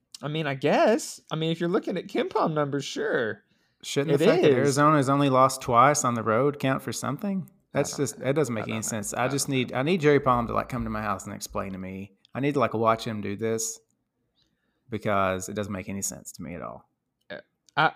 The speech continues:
Speaker 1: if, if I'm picking, I actually like Jerry Brackett's, uh, bracket a little bit better, um, than DeCourcy, just because I think that he undersells Houston,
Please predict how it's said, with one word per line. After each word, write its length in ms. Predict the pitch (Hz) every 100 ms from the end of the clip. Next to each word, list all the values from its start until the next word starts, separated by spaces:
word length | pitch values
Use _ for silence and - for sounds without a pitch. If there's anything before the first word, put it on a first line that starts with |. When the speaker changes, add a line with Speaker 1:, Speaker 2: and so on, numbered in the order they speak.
| _
Speaker 1:
if, 200 | 170 165 -
if 160 | 160 185
I'm 180 | 196
picking, 520 | 190 160 156 160 156 -
I 160 | 143 151
actually 320 | 151 - 143
like 280 | 135 135 131
Jerry 220 | 131 123
Brackett's, 500 | 131 170 180 175 170 170 -
uh, 260 | 143 139
bracket 500 | 135 156 160 160 165 139
a 60 |
little 160 | 143 143
bit 180 | 139 147
better, 440 | 156 156 156 156 - - _ _
um, 320 | 143 139 135 131
than 180 | 135
DeCourcy, 580 | 135 131 170 165 - 151
just 380 | 123 143 156 156
because 300 | 147 143 139
I 80 | 135
think 300 | 143 139 -
that 260 | 131 127
he 240 | 127 135 -
undersells 840 | 151 160 156 - 147 143 139 131 -
Houston, 680 | 143 135 - 135 127 123